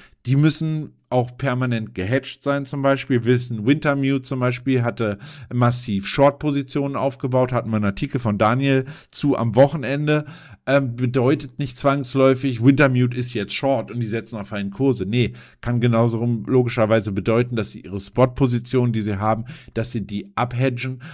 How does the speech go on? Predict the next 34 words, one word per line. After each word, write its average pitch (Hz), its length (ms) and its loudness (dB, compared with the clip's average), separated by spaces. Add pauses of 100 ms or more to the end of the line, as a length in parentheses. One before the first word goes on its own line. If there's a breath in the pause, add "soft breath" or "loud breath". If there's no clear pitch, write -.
einfach 123 340 -2
nur 120 280 0
um 110 240 -10
im 104 40 -6
Endeffekt 120 540 -2
Delta-Neutral 127 800 2
zu 127 160 -4
sein 120 360 -2 (280 loud breath)
oder 135 200 2
das 120 280 -4
Risiko 123 380 -2
zu 113 180 -10
minimieren. 107 560 -2
Ich 123 100 -8
hatte 113 160 -6
schon 113 220 -8
darauf 101 160 -2
hingewiesen, 117 500 0
glaube 101 200 0
ich, 101 100 -6
am 92 100 -6
Sonntag 113 300 -2
und 104 100 -4
am 95 120 -4
Montag 107 220 -2
nochmal, 107 240 -4 (280 loud breath)
die - 40 -4
Funding-Rates 127 680 2
bewegen 113 340 -2
sich 117 240 -4
bei 104 100 0
Bitcoin 120 440 -2
auf 101 100 -6
Jahresbasis 107 720 0